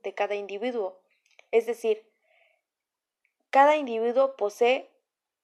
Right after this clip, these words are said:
diferentes desarrollo de los niveles cognitivos.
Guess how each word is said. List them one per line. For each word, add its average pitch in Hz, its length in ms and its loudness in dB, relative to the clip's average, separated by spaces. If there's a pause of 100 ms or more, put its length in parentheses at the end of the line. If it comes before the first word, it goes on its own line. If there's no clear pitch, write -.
(640)
diferentes 240 640 -2
desarrollo 208 640 -2 (1500)
de 254 400 0 (920)
los 220 200 -2
niveles 214 380 -2
cognitivos. 202 760 -10